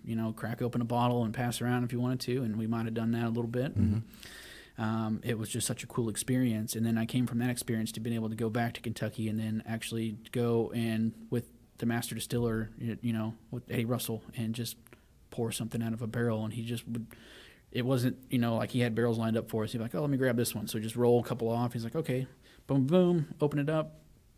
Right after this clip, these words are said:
Speaker 1: What do you think about this?" You know, and that was just such a <laughs> great experience. I never thought in a month that I'd be drinking straight out of the barrel and, you know, giving my opinion on something. Um, so,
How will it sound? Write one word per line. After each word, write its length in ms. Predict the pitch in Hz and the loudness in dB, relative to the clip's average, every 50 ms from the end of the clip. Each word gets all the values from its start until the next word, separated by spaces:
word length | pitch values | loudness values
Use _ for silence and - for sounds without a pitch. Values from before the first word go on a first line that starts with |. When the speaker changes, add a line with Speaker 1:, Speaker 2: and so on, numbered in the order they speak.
| - - - - | -20 -20 -4 2
Speaker 1:
What 60 | - | 4
do 40 | 165 | 4
you 40 | 147 | 6
think 100 | 151 147 | 6 4
about 140 | 147 139 147 | 4 2 2
this?" 280 | 143 117 110 - - | 2 0 0 -2 -2
You 60 | - | -2
know, 220 | 113 113 113 117 117 | -2 -2 0 0 -2
and 180 | 107 107 113 - - - - - - - - - - _ - | -2 -2 -4 -8 -10 -20 -20 -20 -20 -20 -20 -20 -20 _ -16
that 100 | - - | -14 -12
was 100 | - - | -10 -8
just 320 | - - 107 - - - - | -4 -4 -4 -4 -4 -4 -2
such 220 | - - 131 - - | -2 0 0 0 0
a 40 | |
<laughs> 100 | 127 - - | 0 0 2
great 180 | - 160 151 | 2 4 6
experience. 480 | 175 165 - - - 165 165 147 131 120 113 | 6 4 4 4 4 4 4 4 2 2 2
I 40 | 139 | 2
never 180 | 151 160 151 143 | 2 4 2 2
thought 380 | 147 151 143 143 - - - - | 2 2 0 0 0 -4 -6 -6
in 80 | - 131 | -2 -2
a 40 | 123 | 0
month 320 | 123 143 139 131 147 - - - - - - - - | 0 0 0 -2 -4 -6 -12 -20 -20 -20 -20 -12 -6
that 100 | - 127 | -2 0
I'd 120 | 127 120 | 0 2
be 60 | 117 120 | 2 0
drinking 460 | 117 127 127 120 127 120 117 113 - - - - - | 2 2 0 2 2 0 0 -2 -4 -6 -18 -20 -16
straight 300 | - - - 131 131 131 | -10 -4 0 2 2 2
out 60 | 127 | 2
of 40 | 117 113 | 2 0
the 60 | 110 | 0
barrel 440 | 107 120 123 120 113 110 113 - - - - - - - - - - - - | 0 2 2 4 4 2 0 -4 -8 -14 -20 -20 -20 -20 -20 -20 -20 -10 -4
and, 500 | - 120 120 117 117 113 113 110 110 110 - | -2 0 2 2 2 4 4 2 2 2 2
you 100 | 117 113 | 0 2
know, 220 | 110 107 107 107 - - - - _ | 2 2 0 -2 -6 -12 -20 -12 _
giving 220 | - 135 120 123 120 | -2 0 2 2 2
my 160 | 113 107 107 | 2 2 0
opinion 360 | 107 - - 110 107 107 - 110 | -2 -2 -2 -2 0 0 -2 -4
on 80 | 117 | -4
something. 400 | - - 117 113 - - - - - - - - _ _ - - - - - - - - - | -6 -6 -6 -6 -6 -8 -10 -10 -12 -14 -20 -20 _ _ -20 -20 -20 -20 -20 -20 -14 -6 -2
Um, 540 | 117 107 107 110 113 110 110 113 120 120 - - - | 0 2 2 2 0 0 0 -2 -2 -4 -6 -8 -4
so, 420 | - - 135 123 123 - - - | 0 2 2 2 2 0 -2 -6